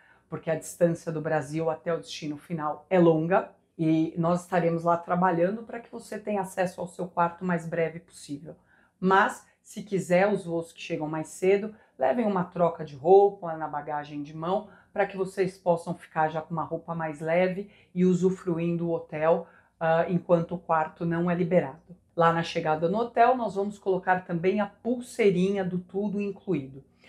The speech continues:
Essa informação é bem importante, porque todos os passageiros do grupo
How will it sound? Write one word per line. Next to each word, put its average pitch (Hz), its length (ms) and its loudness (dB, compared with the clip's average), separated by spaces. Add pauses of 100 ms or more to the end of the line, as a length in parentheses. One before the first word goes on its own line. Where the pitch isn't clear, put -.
(200)
Essa - 120 -4
informação 165 680 -2
é - 20 -2
bem 170 300 -2
importante, 208 720 0 (240)
porque - 220 -10
todos 247 500 4
os 247 160 -8
passageiros 175 680 -4
do 165 140 -4
grupo 165 480 -4